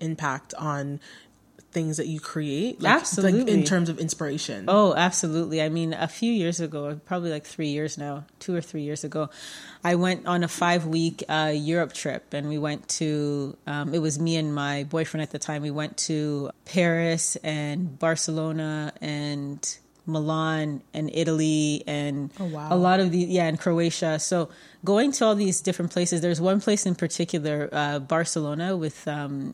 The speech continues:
Speaker 2: we went to Sagrada Familia, which is this temple that was an arch-, designed by this architect, Gaudi. Like, everybody knows Gaudi.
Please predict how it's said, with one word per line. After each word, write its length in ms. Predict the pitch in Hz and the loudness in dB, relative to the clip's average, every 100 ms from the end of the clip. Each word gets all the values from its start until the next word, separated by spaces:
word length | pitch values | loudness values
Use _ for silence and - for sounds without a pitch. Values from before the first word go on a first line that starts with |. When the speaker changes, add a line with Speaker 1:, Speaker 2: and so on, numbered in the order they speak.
| - | -12
Speaker 2:
we 240 | - 160 156 | -8 -4 -2
went 240 | 160 156 | -2 -4
to 300 | - 160 156 | -4 -2 -2
Sagrada 500 | - 156 160 160 156 | -2 -4 -2 -2 -2
Familia, 520 | - 151 156 151 147 | -4 -2 -2 -2 -4
which 200 | 147 - | -6 -4
is 100 | 156 | -4
this 160 | 151 - | -4 -4
temple 520 | - 165 156 151 147 | -2 -4 -4 -4 -4
that 180 | 147 151 | -4 -4
was 240 | 147 143 - | -4 -6 -6
an 100 | 151 | -2
arch-, 200 | 147 175 156 | 0 0 -2
designed 300 | 156 160 156 | -2 0 0
by 100 | 156 | 0
this 100 | 156 | -2
architect, 560 | - 156 151 160 139 - | -2 -4 -4 -4 -4 -2
Gaudi. 320 | 151 156 170 | 0 0 0
Like, 180 | 143 147 | -2 -2
everybody 300 | 147 147 139 | -4 -4 -4
knows 180 | 139 | -8
Gaudi. 340 | - 139 143 | -8 -8 -6